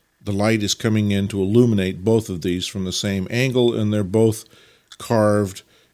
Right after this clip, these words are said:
in relief exactly the same way. They are exact duplicates of one another.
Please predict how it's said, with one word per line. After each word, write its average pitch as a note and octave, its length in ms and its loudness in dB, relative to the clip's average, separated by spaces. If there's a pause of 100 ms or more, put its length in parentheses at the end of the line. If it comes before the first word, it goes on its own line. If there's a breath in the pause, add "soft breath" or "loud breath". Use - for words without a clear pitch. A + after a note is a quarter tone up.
in G#2+ 220 4
relief G#2+ 400 2
exactly G#2 640 -2
the G2 80 -4
same G#2+ 240 -2
way. A2+ 160 0
They G2+ 180 0
are F#2 220 0
exact G#2 440 -4 (160)
duplicates G#2+ 580 0
of F2 80 -6
one F2+ 180 -4
another. F2 440 -4